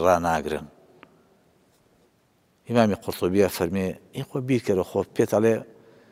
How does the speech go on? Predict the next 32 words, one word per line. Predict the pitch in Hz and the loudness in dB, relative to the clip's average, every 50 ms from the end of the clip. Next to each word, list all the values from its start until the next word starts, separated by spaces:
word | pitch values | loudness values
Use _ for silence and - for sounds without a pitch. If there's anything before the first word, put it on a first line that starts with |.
| _ _ _ - | _ _ _ 0
خەلەقەکوم | - 117 117 117 113 104 - 110 101 85 | 2 4 4 4 4 2 -2 -2 -2 -4
ئەطوارە.» | 85 - - 90 87 82 76 - - - - - - | -4 -4 -2 -2 0 0 0 -2 -6 -12 -18 -14 -4
خوای | - 120 120 117 107 | 0 2 2 4 4
گەورە | 107 110 107 - - | 4 2 2 0 -2
چین | - 120 107 95 | -4 -2 -2 -2
بە | 95 90 - | -2 -2 -2
چین | - 110 92 78 | -4 -6 -6 -6
ئێوەی | 76 76 73 - - - | -4 -6 -6 -6 -8 -10
هێناوە، | - - - - - - - _ _ _ _ _ - | -14 -14 -16 -16 -18 -20 -20 _ _ _ _ _ -2
تا | - 104 | 0 0
هێناوتنە | 95 92 92 90 87 - 87 82 78 78 | 2 0 0 -4 -6 -8 -10 -10 -10 -10
دنیاوە. | 78 78 76 69 - - - _ _ _ _ _ _ - - - - - - _ - - | -10 -10 -12 -14 -14 -18 -20 _ _ _ _ _ _ -20 -20 -20 -20 -20 -20 _ -6 -2
«فمن | - 117 113 113 | 0 2 2 2
فعل | 107 - 110 107 117 113 | 4 6 8 8 10 10
هذا | 110 120 143 151 143 131 117 110 | 10 10 10 8 8 8 8 8
وقدر | 104 101 - - 107 101 104 98 | 8 6 6 4 4 6 8 10
عليه | 98 92 95 101 101 101 101 113 | 10 10 10 10 6 4 2 0
فهو | - - 135 127 139 143 | 0 -2 0 2 2 2
أحق | 107 - - 170 - - | 2 4 2 2 2 2
أن | 165 147 143 | 0 0 0
تعظم.» | - - 104 104 92 92 98 104 143 | 2 2 2 2 2 0 -2 0 2
ئەو | 190 175 - - | 2 2 2 2
خوای | 165 170 180 170 | 0 2 2 2
کە | - - 151 160 | 0 2 6 10
ئێوەی | 196 190 180 170 143 | 12 12 12 12 10
بەم | 143 135 127 - - | 8 6 4 4 2
شێوەی | - 120 113 110 110 | 4 4 6 6 4
هێناوەتە | 110 107 104 98 92 90 90 85 82 | 4 2 2 0 0 -2 -4 -6 -6
دنیاوە. | 87 87 82 80 76 - - - - - - - - - - - - - _ _ _ _ - | -6 -6 -6 -8 -10 -14 -16 -18 -20 -20 -20 -20 -20 -20 -20 -20 -20 -20 _ _ _ _ -2
ئەلێ | - 190 185 180 180 | 2 4 4 6 6
مرۆڤ، | 180 175 160 - - | 8 6 6 6 6
تۆ، | - 170 | 6 8